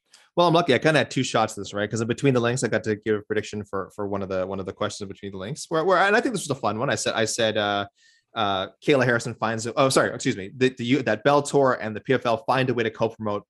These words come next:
probably revolving around a Kayla Harrison bout, either before the season begins or, uh, or if they move this, if they can adjust the schedule so it's not like it does, you know, doesn't end in, in December, have her win the tournament and then face someone, you know,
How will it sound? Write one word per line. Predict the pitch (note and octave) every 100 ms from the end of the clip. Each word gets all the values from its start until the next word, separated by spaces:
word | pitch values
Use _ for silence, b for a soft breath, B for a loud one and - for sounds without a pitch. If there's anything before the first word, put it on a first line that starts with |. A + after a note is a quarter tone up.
| _
probably | - C#3+ C3+ A#2
revolving | A2 A2 A2 A2 G2+
around | G2+ G2
a |
Kayla | - G#2 G2
Harrison | F#2+ F#2+ - F#2+
bout, | F#2+ F2+ - B B
either | G2+ G#2+ G2
before | G2 - B2+
the | A#2
season | - A2 A2
begins | G#2 G#2+ G#2 G2+ G2+ G2+ - b b
or, | G#2+ G2 F#2+ - G2+
uh, | F2
or | A2 G2 F#2+ F#2+
if | F#2+
they | G2+
move | G2 G#2+ A#2+ A2+
this, | G#2+
if | B2
they | G#2
can | G#2
adjust | A2 - C3+ C3
the | -
schedule | - B2+ A#2 A#2+
so | - A2+
it's | -
not | A#2+ A#2+ A2+ A2
like | G#2+
it | -
does, | G#2+
you | G2+
know, |
doesn't | G#2 A2 G#2+
end | A2 G#2
in, | G2+ G#2
in | A2
December, | G#2 - A2 G#2+ G#2 G2+ b b -
have | A#2
her | A2
win | G2+ A#2
the | A2
tournament | - A2+ G#2+ G#2+ G#2
and | F#2+
then | -
face | A2+ A2 -
someone, | G#2+ G#2+ G#2 A2
you |
know, | F#2+